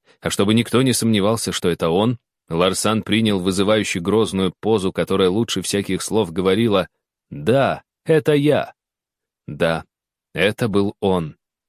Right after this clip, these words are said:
Большой Фред. Лодка с неподвижной фигурой медленно двигалась вокруг форта. Пройдя под окнами квадратной башни, она взяла курс на мыс Гарибальди, к каменоломням в красных скалах.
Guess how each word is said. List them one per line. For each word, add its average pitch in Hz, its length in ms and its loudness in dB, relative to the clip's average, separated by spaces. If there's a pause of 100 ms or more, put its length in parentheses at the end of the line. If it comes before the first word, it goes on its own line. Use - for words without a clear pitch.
(140)
Большой 107 600 0
Фред. 95 460 -4 (500)
Лодка 127 440 2
с - 100 -2
неподвижной 120 600 2
фигурой 117 480 2
медленно 113 540 2
двигалась 101 500 0
вокруг 92 340 -2
форта. - 460 -2 (460)
Пройдя 101 420 2
под 113 160 0
окнами 110 400 0
квадратной 104 540 0
башни, 104 400 0
она 95 180 2
взяла 95 280 0
курс 104 320 -6
на 92 120 0
мыс 92 240 -2
Гарибальди, 90 680 -2 (480)
к - 40 -18
каменоломням 110 800 2 (140)
в - 100 -20
красных 110 480 0
скалах. - 520 -4